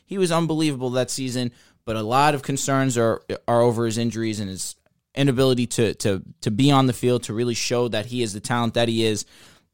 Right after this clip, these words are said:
Was excellent in his pro day. Four three seven, had a vertical thirty-eight point five. This dude is a freak of nature athlete. I have no concerns. He says that he's a hundred percent. He looks like he's a hundred percent,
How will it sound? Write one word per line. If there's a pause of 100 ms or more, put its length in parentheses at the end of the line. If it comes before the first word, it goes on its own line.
(440)
Was
excellent
in
his
pro
day. (260)
Four
three
seven, (1080)
had
a
vertical (100)
thirty-eight
point
five. (720)
This
dude (380)
is
a
freak
of
nature
athlete.
I
have
no
concerns.
He
says
that
he's
a
hundred
percent.
He
looks
like
he's
a
hundred
percent,